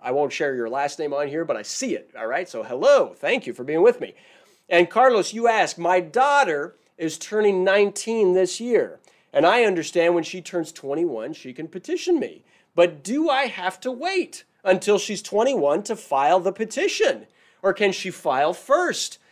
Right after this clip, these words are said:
And then, you know, then she can be twenty-one by the time I get my interview." All right, this is a great question, Carlos. Thank you so much for asking it, and I'd be happy to talk to you about this,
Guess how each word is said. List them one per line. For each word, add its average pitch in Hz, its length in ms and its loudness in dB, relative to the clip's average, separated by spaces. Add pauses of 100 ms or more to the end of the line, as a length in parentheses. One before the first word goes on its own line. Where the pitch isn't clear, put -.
(160)
And 165 140 4
then, 180 340 4
you 175 140 2
know, 156 340 2
then 156 300 0
she 175 160 -10
can 170 100 -4
be 160 100 -6
twenty-one 175 500 0
by 147 160 0
the 151 80 -4
time 160 280 -6
I 170 120 0
get 185 200 0
my 180 120 2
interview." 214 500 0 (480)
All 185 100 8
right, 185 220 6
this 294 180 -2
is 269 140 -6
a 226 60 4
great 220 340 4
question, 180 540 -2
Carlos. 120 560 -12 (260)
Thank 208 240 2
you 190 100 -6
so 190 220 0
much 180 180 4
for 156 200 -6
asking 151 560 -2
it, 113 260 -8 (420)
and 135 280 2
I'd 139 100 -4
be 139 120 -6
happy 151 280 -2
to 120 240 -4 (800)
talk 156 280 0
to - 80 -16
you 139 80 -6
about 135 320 0
this, - 380 -6